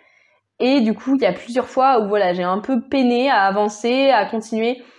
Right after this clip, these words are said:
J'ai jamais peiné à lire aucun des livres que j'ai, que j'ai dit, à part, euh, peut-être L'île aux arbres disparus qui a, qui a pris un petit peu de temps. Mais j'avais du mal à choisir quel livre commencer, j'avais du mal à me lancer dans les histoires.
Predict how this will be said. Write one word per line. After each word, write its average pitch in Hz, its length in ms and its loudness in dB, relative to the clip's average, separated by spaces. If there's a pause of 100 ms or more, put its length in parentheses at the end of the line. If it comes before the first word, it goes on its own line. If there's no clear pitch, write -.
(260)
J'ai 226 180 2
jamais 277 300 2
peiné 294 280 2
à 294 60 2
lire 220 240 0
aucun 262 240 0
des 233 100 2
livres 226 320 0
que 190 160 -14
j'ai, 185 380 -4
que - 120 -8
j'ai 196 220 -6
dit, 202 180 -6
à 254 120 0
part, 294 200 0
euh, 233 160 0
peut-être 247 320 -2
L'île 233 240 0
aux 220 240 0
arbres 208 180 -2
disparus 214 440 -4
qui 220 100 -4
a, 175 160 -2
qui 175 80 -12
a 190 40 -6
pris 190 160 -10
un 220 80 -4
petit 214 160 -12
peu 202 120 -6
de 190 40 -12
temps. 269 180 -6 (580)
Mais 247 580 2 (200)
j'avais 233 300 2
du 208 140 0
mal 247 240 2
à 208 80 4
choisir 262 420 0
quel 254 220 2
livre 247 160 -2
commencer, 262 440 -2
j'avais 226 220 2
du 208 120 -2
mal 247 160 2
à 226 80 4
me 208 100 -2
lancer 233 320 -2
dans 262 60 0
les 247 160 -2
histoires. 240 400 -4